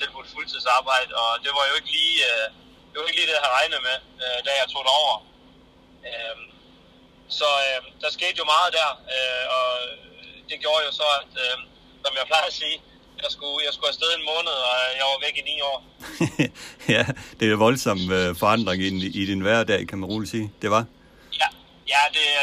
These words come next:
Speaker 1: det gik, det gik stærkt. Men, øh, det fangede mig, og, og, og jeg blev bidt af det, og Hans gjorde jo nok også de rigtige ting. Øh, jeg kan huske, den, det første år, jeg var ved ham der, der, øh,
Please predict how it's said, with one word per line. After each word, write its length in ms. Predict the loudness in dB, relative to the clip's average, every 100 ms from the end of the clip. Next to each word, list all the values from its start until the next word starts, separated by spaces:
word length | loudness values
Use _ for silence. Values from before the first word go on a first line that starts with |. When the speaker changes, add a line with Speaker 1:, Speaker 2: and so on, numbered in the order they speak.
| 2
Speaker 1:
det 100 | 2
gik, 160 | 2 0 -6
det 100 | -2
gik 140 | -2 0
stærkt. 320 | 2 2 0 -10 -12
Men, 100 | -12 -6 -2
øh, 140 | -2 -4 -10 -12
det 80 | -8 2
fangede 300 | 2 2 -2 0
mig, 120 | 2 2 2
og, 100 | 0 -2 -4 -4
og, 60 | -4 -2
og 60 | -2 -2
jeg 60 | -4
blev 100 | -6
bidt 140 | -4 0 0
af 60 | 2
det, 80 | 0 0
og 40 | -4 -8 -20 -20 -20 -4 -2
Hans 160 | -2 -2
gjorde 180 | 2 4
jo 80 | 4
nok 100 | 2 2
også 120 | 0 -2
de 120 | 0
rigtige 260 | -2 -4 -6 -2
ting. 140 | -2 -4 -6
Øh, 200 | -4 -4 -4 -4
jeg 60 | -4
kan 80 | -4 -4
huske, 140 | -4 -4
den, 100 | -6 -8
det 60 | -2 2
første 240 | 2 0 -2 0
år, 80 | 0 2
jeg 80 | 4
var 80 | 4 2
ved 80 | 0
ham 100 | 0 4
der, 120 | 4 4
der, 140 | 2 2 2 -2 -12 -20 -20 -20 -20 -20 -20 -12
øh, 480 | -8 -6 -6 -6 -8